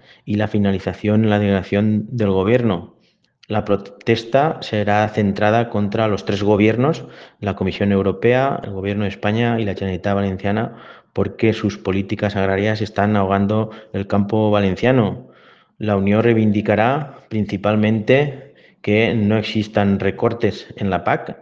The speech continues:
en su marco financiero plurianual, que se está hablando de un veinte por cien de recorte de fondos para el sector agrario y ganadero. También vamos a reivindicar que no queremos cargas burocráticas innecesarias como el cuaderno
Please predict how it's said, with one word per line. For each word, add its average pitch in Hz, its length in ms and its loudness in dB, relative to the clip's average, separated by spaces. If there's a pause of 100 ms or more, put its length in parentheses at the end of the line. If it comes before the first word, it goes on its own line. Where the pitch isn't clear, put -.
en 101 140 -8
su 98 200 -8
marco 107 320 -2
financiero 101 720 0 (460)
plurianual, 104 920 2 (280)
que 101 120 -6
se 104 120 -8
está 101 240 0
hablando 98 340 2
de 98 60 0
un 101 80 2
veinte 101 260 2
por 95 180 -4
cien 107 420 0 (420)
de 98 720 -2 (280)
recorte 104 540 0
de 95 100 2
fondos 117 520 0 (220)
para 95 840 -2
el 98 140 -4
sector 98 340 -2
agrario 98 540 0 (220)
y 110 100 -6
ganadero. 104 640 4 (680)
También 104 640 2
vamos 101 240 -4
a 101 60 -2
reivindicar 101 960 -2
que 101 100 -4
no 104 140 -2
queremos 107 480 0
cargas 104 420 -2
burocráticas 101 720 -2
innecesarias 101 580 0
como 95 180 -4
el 90 80 -4
cuaderno 98 560 -4